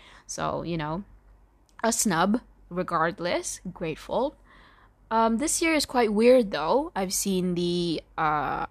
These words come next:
I don't know, haven't watched it, to be honest with you, so I wouldn't really know what the fuck is going on in the Oscars. But I heard that a lot of things happened. Um, someone said, and I'm gonna defend this, uh, I'm not gonna defend this, whoa,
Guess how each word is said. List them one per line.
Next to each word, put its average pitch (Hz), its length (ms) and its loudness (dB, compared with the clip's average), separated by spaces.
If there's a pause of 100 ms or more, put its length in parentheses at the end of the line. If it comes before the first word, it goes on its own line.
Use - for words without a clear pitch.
(120)
I 220 120 10
don't 202 120 6
know, 170 220 0 (100)
haven't 196 360 0
watched 170 440 -4
it, - 180 -10
to 185 80 -16
be 160 100 -8
honest 160 400 -6
with 160 180 -2
you, 165 160 0
so 160 200 -4
I 156 120 -4
wouldn't 160 360 -10
really 160 240 -10
know 160 160 -10
what 156 160 -14
the - 60 -20
fuck - 280 -18
is 175 100 -16
going 156 320 -12
on 165 260 -12
in 269 140 -10
the 302 60 -12
Oscars. 311 540 -14 (380)
But 359 120 -8
I 359 100 -2
heard 359 220 -2
that 339 140 -2
a 330 60 0
lot 339 240 2
of 302 100 -10
things 170 320 -6
happened. 160 540 -8 (200)
Um, 175 400 -2 (440)
someone 320 520 4
said, 190 440 -6 (200)
and 180 120 -6
I'm 180 120 -4
gonna 185 180 -2
defend 190 480 -4
this, 170 360 -4 (420)
uh, 175 160 -4
I'm 214 140 -2
not 220 200 2
gonna 190 160 -2
defend 214 400 -2
this, 165 380 -4
whoa, 165 380 -6